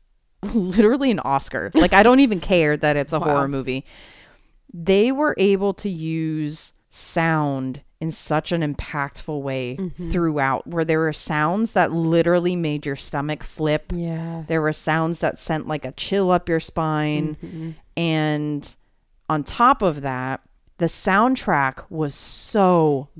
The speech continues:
Speaker 1: good.
Speaker 2: Yeah.
Speaker 1: And they were, like, bangers, but, like,
Speaker 2: Uh-huh.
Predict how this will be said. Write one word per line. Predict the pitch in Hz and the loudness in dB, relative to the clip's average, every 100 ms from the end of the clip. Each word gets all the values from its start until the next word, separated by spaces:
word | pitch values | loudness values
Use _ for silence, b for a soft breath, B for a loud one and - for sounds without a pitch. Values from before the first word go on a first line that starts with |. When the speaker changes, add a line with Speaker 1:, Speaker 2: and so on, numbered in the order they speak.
| - | -8
Speaker 1:
good. | - 147 131 156 | -2 -2 -2 -4
Speaker 2:
Yeah. | 170 156 - - 165 - - | -6 -6 -8 -10 -14 -12 -4
Speaker 1:
And | 175 165 156 151 143 143 139 _ - | 0 2 2 2 0 -4 -8 _ -4
they | 165 | -2
were, | 160 | 2
like, | 147 143 147 | 0 -2 -4
bangers, | 139 143 190 233 262 262 | -4 -2 0 2 0 -2
but, | - 190 | 0 0
like, | 165 147 156 | 2 2 2
Speaker 2:
Uh-huh. | 220 - - | 0 4 6